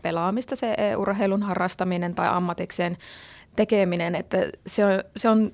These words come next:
tiukkaa treenaamista, että siihen kuuluu muutakin ja se tauottaminen, että hyväksi pelaajaksi ei tule niin, että pelaa kaksikymmentäneljä seitsemän, vaan se kaikki muukin pitää olla kunnossa. Että just se fyysinen terveys, esimerkiksi ergonomia, ravinto,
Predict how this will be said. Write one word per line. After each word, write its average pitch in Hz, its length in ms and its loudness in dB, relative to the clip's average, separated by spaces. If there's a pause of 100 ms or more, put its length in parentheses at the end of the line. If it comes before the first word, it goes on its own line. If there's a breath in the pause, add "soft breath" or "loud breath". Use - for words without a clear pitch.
tiukkaa 247 380 0
treenaamista, 185 680 2
että - 100 -4
siihen 220 260 4
kuuluu 220 380 4
muutakin 175 480 -2
ja 180 80 -4
se 208 140 -2
tauottaminen, 180 840 4
että 196 160 -4
hyväksi 226 380 4
pelaajaksi 175 480 2
ei 175 140 2
tule 175 240 -2
niin, 170 280 -2
että - 180 -6
pelaa 175 240 -4
kaksikymmentäneljä 170 600 -6
seitsemän, - 540 -4 (320 loud breath)
vaan 180 140 2
se 202 180 0
kaikki 202 280 2
muukin 185 300 4
pitää 120 320 -2
olla - 240 -4
kunnossa. 170 400 -6
Että 233 120 -6
just 247 120 -4
se 214 120 -2
fyysinen 185 460 2
terveys, 170 460 -2
esimerkiksi 180 580 -4
ergonomia, 170 800 0 (380 loud breath)
ravinto, 180 580 2